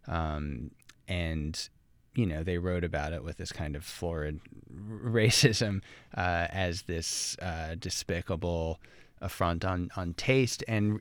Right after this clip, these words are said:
and really on civilization. I mean, they spell it out that way.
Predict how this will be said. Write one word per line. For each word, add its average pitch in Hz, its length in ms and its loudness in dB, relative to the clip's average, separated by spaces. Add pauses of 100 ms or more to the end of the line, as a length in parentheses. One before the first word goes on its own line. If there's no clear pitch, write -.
and 110 160 2
really 143 240 10
on 110 180 8
civilization. 98 760 2
I - 20 -4
mean, 92 120 2
they 87 80 2
spell 92 300 2
it 82 80 4
out 82 220 0
that - 220 -6
way. 65 260 -8